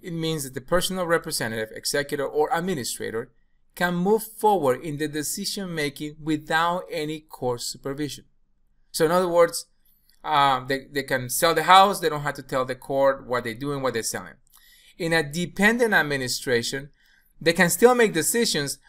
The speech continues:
but now those decisions has to be supervised by the court, which in some parts of the country, for example, if they're selling the house, they have to tell the court, "The house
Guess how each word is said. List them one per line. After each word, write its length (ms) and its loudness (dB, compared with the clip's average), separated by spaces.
but 140 0
now 200 6
those 320 0
decisions 560 -2
has 220 2
to 100 -10
be 120 -4
supervised 720 2
by 100 2
the 80 -4
court, 400 0
which 200 -4
in 120 -2
some 400 0
parts 300 2
of 60 -4
the 80 0
country, 360 2
for 160 0
example, 340 -2
if 60 -2
they're 80 0
selling 260 -2
the 80 0
house, 520 2
they 100 2
have 140 0
to 80 -8
tell 180 0
the 120 0
court, 260 0
"The 120 -2
house 440 4